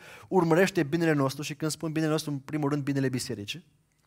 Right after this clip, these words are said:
Ce urmărește Dumnezeu cu această criză? Și sunt multe motive, eu o să amintesc probabil doar câteva din ele în această zi. Eh,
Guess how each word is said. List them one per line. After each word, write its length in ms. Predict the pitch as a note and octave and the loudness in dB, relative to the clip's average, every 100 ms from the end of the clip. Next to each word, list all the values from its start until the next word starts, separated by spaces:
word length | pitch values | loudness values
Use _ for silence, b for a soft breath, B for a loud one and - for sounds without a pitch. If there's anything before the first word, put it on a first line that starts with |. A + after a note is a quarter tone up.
| B B B B B | B B B B B
Ce 220 | - - D4 | -2 6 8
urmărește 520 | C4+ G3 F#3 F#3 F3+ | 8 8 6 6 2
Dumnezeu 480 | D#3+ D#3+ C#3+ D#3 F3+ | 0 0 2 2 0
cu 120 | D3+ | 0
această 380 | C#3 D3 - C#3+ | -2 -2 -4 -8
criză? 380 | B2+ A#2 G#2+ | -6 -8 -8
Și 140 | C3 C3+ | -10 -8
sunt 180 | - A#2+ | -8 -4
multe 340 | E3 A3+ A3 | 0 0 2
motive, 580 | C#3 A#2+ B2 A2+ A2+ D3 - _ _ _ _ | 0 0 -4 -4 -4 -6 -12 _ _ _ _
eu 180 | D3+ D#3+ | -2 -2
o 40 | |
să 120 | D#3 | 0
amintesc 340 | D3+ D3 E3 - | -2 -2 -4 -6
probabil 360 | C#3+ D3+ D3+ | 2 4 4
doar 260 | C#3 D3 B2 - | 0 -2 -2 -12
câteva 380 | - C#3 B2+ B2 | -10 -4 0 0
din 140 | C3+ | 0
ele 160 | C3 B2 | -2 -2
în 60 | A#2+ | -4
această 440 | A2 A#2+ - A#2+ | -4 -6 -6 -6
zi. 260 | A2 A2+ G#2 - B B B B B B B B B B _ | -6 -6 -8 -12 B B B B B B B B B B _
Eh, 460 | C#3 C#3 C3 C3 | -4 2 4 4